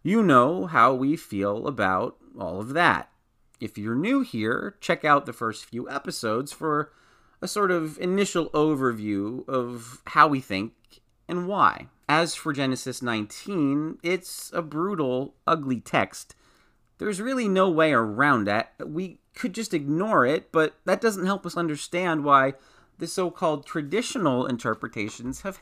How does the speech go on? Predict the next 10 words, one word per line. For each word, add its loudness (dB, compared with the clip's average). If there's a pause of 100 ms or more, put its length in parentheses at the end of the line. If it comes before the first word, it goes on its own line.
held -2 (480)
such -2
sway, 4
or, 10
for 0
that 0
matter, 4
why -2
they're 0
wrong. -2